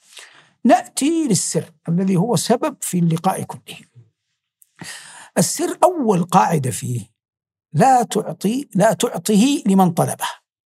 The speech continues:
يقول الحكماء: "لا تنكح سرك من خطبه". لا تنكح سرك من خطبه.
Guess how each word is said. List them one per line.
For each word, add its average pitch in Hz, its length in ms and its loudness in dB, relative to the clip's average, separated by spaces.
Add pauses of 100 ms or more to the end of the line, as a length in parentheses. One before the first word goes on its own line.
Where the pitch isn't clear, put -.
(1500)
يقول 147 240 0
الحكماء: - 500 -10 (540)
"لا 185 300 0
تنكح 165 680 -2
سرك 202 840 -2
من 170 160 2
خطبه". - 440 -8 (1600)
لا 190 160 4
تنكح 170 480 -2
سرك 151 720 -2 (140)
من 170 200 2
خطبه. - 420 -8